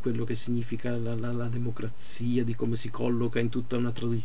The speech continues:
in tutta una tradizione politica del mondo antico, di che cos'è la polis, insomma, se non hai un solido, eh, retroterra, è inutile che fai queste osservazioni che hai sentito, che hai orecchiato altrove.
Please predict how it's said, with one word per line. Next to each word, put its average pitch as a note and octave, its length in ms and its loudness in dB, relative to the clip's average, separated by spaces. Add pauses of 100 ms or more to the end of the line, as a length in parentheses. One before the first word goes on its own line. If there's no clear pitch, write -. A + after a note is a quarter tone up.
in B2+ 280 2
tutta C3+ 280 0
una A#2+ 120 2
tradizione B2 540 0
politica A#2+ 580 2
del A#2+ 140 2
mondo B2 320 2
antico, B2 580 2
di A#2 100 2
che A#2+ 140 2
cos'è B2+ 260 4
la B2+ 120 0
polis, C#3+ 400 2
insomma, A#3 240 2 (340)
se - 160 4
non F#4 160 8
hai A3+ 240 6
un A3 300 4
solido, D3+ 760 4
eh, B2+ 220 0 (220)
retroterra, C3 800 2 (560)
è - 60 -2
inutile C#4 480 8
che A#2 120 0
fai B2+ 280 2
queste A#2 300 0
osservazioni B2 880 0
che B2 160 0
hai A#2+ 140 2
sentito, B2 760 2
che A#2+ 140 0
hai A#2+ 100 2
orecchiato A#2+ 680 0
altrove. A2+ 800 -2